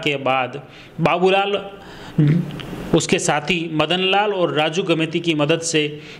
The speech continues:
चंपालाल को पकड़ लेते हैं, पीटते हैं और उसके बाद वहाँ पर एक पेड़ से बांध देते हैं। पेड़ से बांधकर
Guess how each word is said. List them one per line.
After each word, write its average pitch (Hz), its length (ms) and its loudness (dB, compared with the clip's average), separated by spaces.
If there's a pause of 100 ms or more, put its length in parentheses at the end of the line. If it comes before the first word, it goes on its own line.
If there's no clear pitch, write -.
(100)
चंपालाल 175 560 2
को 156 380 2 (280)
पकड़ 165 240 2
लेते 170 260 0
हैं, 151 320 -2
पीटते 185 360 2
हैं 160 200 0
और 151 160 0
उसके 147 240 0
बाद 139 280 0
वहाँ 131 200 0
पर 156 160 2
एक 147 240 -4
पेड़ 175 260 2
से 147 320 0 (320)
बांध 151 320 2
देते 131 280 0
हैं। 123 280 -8 (580)
पेड़ 160 200 2
से 160 200 2
बांधकर 170 520 0